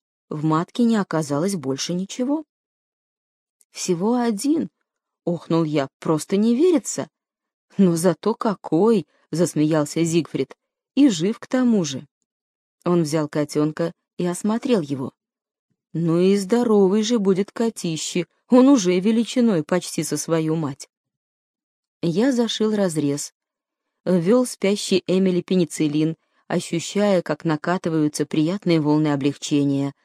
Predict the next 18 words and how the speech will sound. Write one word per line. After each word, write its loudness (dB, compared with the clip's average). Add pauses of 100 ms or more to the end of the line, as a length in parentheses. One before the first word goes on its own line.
(260)
С -20
кошечкой -4
все -4
было 0
в -12
порядке. -6 (460)
Мои 0
страхи -2
оказались -2 (120)
безосновательными. -4 (1300)
Котенка 2
лучше 0
на 2
несколько -2
недель 0
оставить 0
с -8
ней, 0